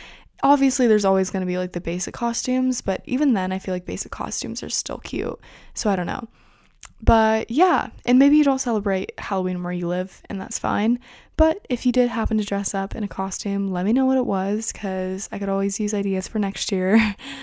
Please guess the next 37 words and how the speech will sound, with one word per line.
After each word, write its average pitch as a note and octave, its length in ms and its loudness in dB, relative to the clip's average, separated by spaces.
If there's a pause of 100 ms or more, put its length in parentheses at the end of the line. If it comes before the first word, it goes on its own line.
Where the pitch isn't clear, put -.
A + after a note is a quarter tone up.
(360)
Um, F#3 560 0 (400)
but A3 180 2
yeah, C#4+ 460 0
that A3+ 160 2
was C4 240 4
my A3+ 160 2
weekend. G3 240 0
It - 20 -4
was F#3 100 -4
pretty A3 220 -2
fun. F#3+ 380 -4 (420)
And G3 360 0
other A#3+ 260 2
than A#3 140 2
that, G3 500 -4 (100)
the G#3 140 -8
only D4+ 240 -2
other, C4 440 2
like, G3+ 200 -6
real G3 240 -4
updates G3 400 -6
I G3+ 60 -4
have F#3+ 580 -4
are F#3+ 180 -4
that F#3 440 -4 (100)
I F#3 420 -2 (540)
have G3 200 -4
just - 280 -4
been G#3 180 2
doing F#3+ 640 -2
a - 80 -6
lot G3+ 200 -4
of, G#3 220 -8 (100)
um, - 520 -6 (1500)
homework - 600 0
<laughs> G#3 80 0
because, G3+ 600 2